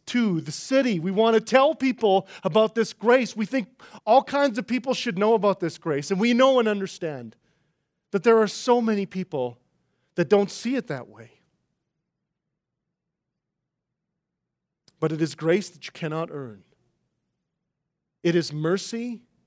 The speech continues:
that you do not deserve. And it is symbolized in baptism. So who is it for?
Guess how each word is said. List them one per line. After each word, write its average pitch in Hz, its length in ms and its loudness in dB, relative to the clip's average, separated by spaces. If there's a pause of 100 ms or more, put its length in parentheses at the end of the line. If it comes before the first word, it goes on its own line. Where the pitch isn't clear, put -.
(960)
that - 180 -10
you 156 60 -12
do 156 180 -6
not 170 240 -4 (280)
deserve. 127 480 -10 (2500)
And 156 120 -4
it 135 100 -8
is 139 80 -8
symbolized 135 960 -4 (1200)
in 147 140 -8
baptism. 131 600 -10 (4000)
So - 140 -12
who 170 140 0
is 160 100 -2
it 156 80 -8
for? 190 380 -8